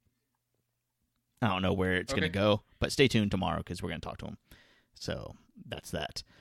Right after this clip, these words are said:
Speaker 1: Also, uh, if you guys are listening to us for the very first time, you might have an, kind of an inkling of what this show is all about. We're gonna get to fantasy football in a second,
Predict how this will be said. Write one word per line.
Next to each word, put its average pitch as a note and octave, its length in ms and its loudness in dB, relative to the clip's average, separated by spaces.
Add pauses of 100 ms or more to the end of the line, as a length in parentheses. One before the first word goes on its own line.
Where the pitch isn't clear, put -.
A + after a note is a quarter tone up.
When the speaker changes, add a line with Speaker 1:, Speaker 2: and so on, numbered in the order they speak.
(260)
Speaker 1:
Also, A#2+ 560 6 (200)
uh, G#2+ 280 10
if - 180 -2
you D3 60 6
guys E3 180 8
are C#3 80 6
listening C3 280 2
to A2+ 120 4
us G2 100 0
for G#2 160 0
the G2+ 80 2
very C3 300 6
first A#2 300 2
time, G2 200 2
you F#2+ 140 2
might A#2 300 6
have B2+ 320 4
an, G2+ 260 2 (420)
kind B2+ 300 6
of G#2+ 80 4
an G2+ 100 4 (100)
inkling A2+ 600 4
of G2 400 -2
what G#2+ 220 2
this G2 160 0
show G2 280 4
is F2+ 100 0
all F2 120 -4
about. E2 380 -4
We're G#2+ 100 -2
gonna D#3 180 4
get C3+ 180 2
to A#2+ 80 -2
fantasy G2 340 0
football F2+ 320 0
in F2+ 80 -4
a F2 40 -4
second, - 340 -6